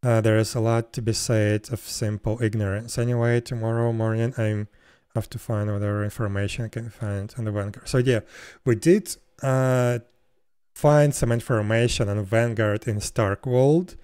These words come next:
and looks like it's a big conspiracy. So they, uh, they are in control, or they are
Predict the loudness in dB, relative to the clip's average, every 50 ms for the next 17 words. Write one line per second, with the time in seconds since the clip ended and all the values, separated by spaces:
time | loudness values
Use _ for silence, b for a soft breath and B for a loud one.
0 | b b b b b b b b b 0 2 2 4 4 2 2 2 0 0 2
1 | 0 0 -2 -4 -4 -4 -4 -2 -2 -2 -2 -2 2 0 0 0 0 -4 -4 -4
2 | -4 -6 -8 2 4 4 4 4 2 0 -4 -6 -8 -8 -10 -10 -12 -8 -6 -6
3 | -6 -2 0 0 2 2 2 2 2 0 -2 b b b b b b b b b
4 | b _ _ _ -2 0 0 2 0 0 0 0 0 0 0 -2 -4 -6 _ _
5 | _ _ _ _ _ _ _ _ _ _ 0 2 4 6 4 4 4 2 0 0
6 | -2 -2 -4 -4 -6 -6 -2 2 2 4 4 4 2 2 0 0 2 2 2 2
7 | 0 -2